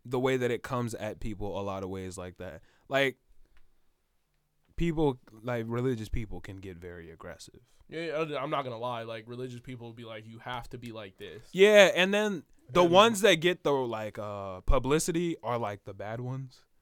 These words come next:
Speaker 1: Like, the Christians that be like, "Yo, fuck gay people. Fuck you if you having sex. Fuck you if you've been divorced." Like,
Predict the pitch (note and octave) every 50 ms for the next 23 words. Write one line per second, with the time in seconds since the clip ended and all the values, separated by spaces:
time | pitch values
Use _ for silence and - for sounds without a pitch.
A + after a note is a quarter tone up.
0 | _ _ _ _ - B2+ C3 C3 B2 C3+ B2 - E3 D3 - - C#3+ B2+ C3+ C3
1 | B2 B2+ B2+ B2+ A#2+ A#2 A#2 A2+ A2 - _ _ _ _ _ _ - G#3+ G#3+ G#3
2 | G3 F#3+ F#3+ F3 - - _ _ _ _ _ _ _ - B3+ A#3 A3 G3+ F#3+ A#3+
3 | A3+ A3+ A3 - G#3+ A3+ A3+ G#3 - A3+ A3+ G#3+ G#3 G3+ - _ - _ _ _
4 | _ _ _ _ - - A#3+ A#3 G#3+ G3 A3+ A3+ A3 G#3 G3+ A3 A#3 A3 A3 G3+
5 | G#3 G3+ - - A3 A3 G#3 G3 G3 - - - - - _ _ _ - - -
6 | A#3 A#3 A3+ A3 A#3 A3+ A3+ G#3 F#3+ A3 G#3+ A3+ A3 F#3 F#3 G#3+ G#3 G3+ G3+ F#3+
7 | F3 F#3+ F#3+ G3 G3 G3 F#3+ - - E3 D#3 D3+ D3 C#3 C#3